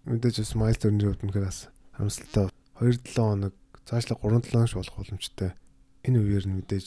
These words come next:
одоо Turner-ийг одоо авсан менежерүүд бол ер нь бас хэцүү, хэцүүдэх магадaltaй гэж харж байна. Яагаад гэвэл Turner-ийн үг бол ер нь ихэнх нь ер нь хоёр дугаар тойргоор, за, гурав дугаар тойргийн ихээр ер нь бол түүний сонгож байсан шүү дээ.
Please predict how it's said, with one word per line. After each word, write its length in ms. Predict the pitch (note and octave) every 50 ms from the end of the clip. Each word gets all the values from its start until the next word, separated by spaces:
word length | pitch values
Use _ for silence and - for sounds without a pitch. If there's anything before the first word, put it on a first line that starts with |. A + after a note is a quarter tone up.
| - - -
одоо 180 | - G2 F#2+ F#2+ F2+ - - -
Turner-ийг 460 | - A#2 A2 A2 A2 G#2+ G#2 G2+ F#2+ G2
одоо 240 | F2+ - - F#2 F#2+
авсан 380 | - - - G2+ F#2+ F2+ - - _ _ _ _ _ _ _ _ -
менежерүүд 480 | A2+ G2+ G2+ G2+ F#2+ - G2 F#2+ - -
бол 160 | E2 - -
ер 160 | - G2 F#2+
нь 140 | F#2 F2+ - - - - - _ - - _ - _
бас 120 | - - -
хэцүү, 260 | - - - - A2 G2+ G2+
хэцүүдэх 340 | - - - - - - - - - - -
магадaltaй 560 | A2+ G2+ G2+ - - A2 - - - A#2+ A2+ G#2
гэж 100 | G2+ -
харж 220 | - - A2 - -
байна. 180 | - A#2 B2 - - _ _ _ _ _ _ - A2+
Яагаад 240 | A2+ A2+ A#2 - -
гэвэл 260 | A2 G#2+ G#2 - - - - -
Turner-ийн 440 | A#2+ A#2 A#2 A2+ G#2+ G#2 G#2 G2 G2
үг 60 | - -
бол 240 | G2 F#2+ F#2 - - -
ер 120 | - G2 G2
нь 100 | G2 F#2 - _ -
ихэнх 300 | - - - A2+ A2+ - C#3
нь 140 | B2+ G#2+
ер 80 | G2 G2 F#2+ F#2
нь 60 | - - - - - _ - -
хоёр 160 | G#2+ G#2+ G2+
дугаар 280 | - - A2 A2+ G#2+ - -
тойргоор, 400 | - G2 F#2 F#2 F#2 F2 E2+ - - - - _ _ _ _ - - - - -
за, 160 | - - A#2+ A2+
гурав 180 | - A2 G#2 -
дугаар 160 | A#2+ A#2 - G#2
тойргийн 240 | G2 G2 G2+ F#2+
ихээр 300 | F#2 - - G#2 G2+ F#2+ - - - - - -
ер 100 | G2 F#2+
нь 120 | F#2 F#2
бол 160 | F2+ - -
түүний 200 | - G2+ F#2+ F#2
сонгож 280 | - - - - - -
байсан 220 | G#2+ - - A2+ G#2+
шүү 140 | - - -
дээ. 120 | - -